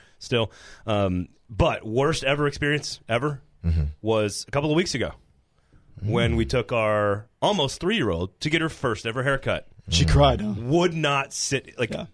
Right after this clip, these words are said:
Speaker 1: s-, bloody murder.
Speaker 3: Torture.
Speaker 1: Screamed bloody murder, terrified out of her mind,
Speaker 2: Mm.
Speaker 1: would not sit in the chair, absolutely not. So excited to go,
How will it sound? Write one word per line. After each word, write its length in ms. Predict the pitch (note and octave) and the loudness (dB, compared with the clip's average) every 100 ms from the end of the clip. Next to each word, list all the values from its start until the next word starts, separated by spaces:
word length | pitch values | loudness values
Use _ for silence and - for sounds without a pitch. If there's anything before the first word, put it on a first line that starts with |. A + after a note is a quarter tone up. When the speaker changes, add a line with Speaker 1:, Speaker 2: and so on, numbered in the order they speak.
| _ | _
Speaker 1:
s-, 240 | - - C3 | -8 -8 -4
bloody 520 | A2 C3 D3+ F3 F3 | -4 0 2 2 2
murder. 380 | D3+ C#3 C3+ C3 | 2 0 2 8
Speaker 3:
Torture. 380 | G#3+ A3+ A2+ - | 8 6 -4 -8
Speaker 1:
Screamed 640 | - - D#3 D#3+ F3+ F#3 | -6 -4 0 2 2 0
bloody 280 | D#3+ D#3+ D3+ | 2 2 2
murder, 400 | C#3 B2+ B2 B2 | 2 2 2 0
terrified 580 | - - F#3 F3+ F3+ D3+ | -2 -2 0 0 0 0
out 140 | C#3 | 0
of 40 | B2+ | -2
her 100 | B2 | -2
mind, 540 | A#2+ A2+ A2+ A2 C#2+ | 0 2 2 2 0
Speaker 2:
Mm. 20 | C#2 - - | -4 -10 -10
Speaker 1:
would 280 | B2 F3 F3+ | 0 2 2
not 220 | E3 C3+ | 0 -2
sit 200 | - D3 | -4 -4
in 80 | B2+ | -4
the 40 | |
chair, 540 | - - A#2 G#2+ G#2+ G2 - - | -6 -2 0 2 0 -2 -10 -6
absolutely 760 | D#3 F3 - E3 D3 C#3+ B2+ B2 | -2 -2 -2 -2 0 0 0 0
not. 200 | A#2+ - | -2 -2
So 300 | - G3+ G#3+ | -2 2 2
excited 340 | G#3+ F3+ D#3+ | 2 -2 -2
to 60 | C3+ | -4
go, 460 | A#2+ A2 G#2 G2+ | -2 0 2 0